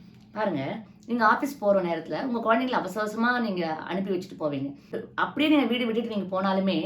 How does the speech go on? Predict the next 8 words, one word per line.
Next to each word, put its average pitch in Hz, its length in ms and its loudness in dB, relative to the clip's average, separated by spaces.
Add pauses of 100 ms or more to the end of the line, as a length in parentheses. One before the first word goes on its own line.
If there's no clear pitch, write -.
(260)
அவங்க 262 200 2 (140)
இருக்கிற 269 320 2
வேலையும் 214 280 0
பார்த்துக்கிட்டு 185 360 -2 (280)
உங்க 214 200 -4
வீட்டையும் 202 320 -2
பார்த்துக்க 165 260 -6
போறாங்க. 143 280 -8